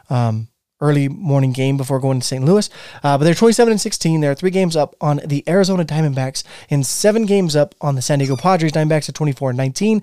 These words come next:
The San Diego Padres at twenty and thirteen. The San Francisco Giants right behind them at nineteen and twenty-three, seven and a half games back.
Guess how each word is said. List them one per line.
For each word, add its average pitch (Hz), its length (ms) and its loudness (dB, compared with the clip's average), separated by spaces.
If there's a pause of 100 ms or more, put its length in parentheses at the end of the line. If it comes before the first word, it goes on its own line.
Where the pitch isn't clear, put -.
(220)
The - 60 -12
San 175 120 4
Diego 160 180 2
Padres 143 380 0
at 131 120 -2
twenty 208 280 4
and 185 100 2
thirteen. 147 440 0 (320)
The 151 320 2
San 185 200 2
Francisco 180 300 -4
Giants 151 560 0
right 147 160 -4
behind 165 400 0
them 185 140 0
at 143 80 -2
nineteen 143 360 -2
and 131 120 -2
twenty-three, 147 480 -4
seven 139 220 -4
and 127 80 -2
a - 20 -2
half 196 160 -2
games 202 200 -2
back. 202 220 0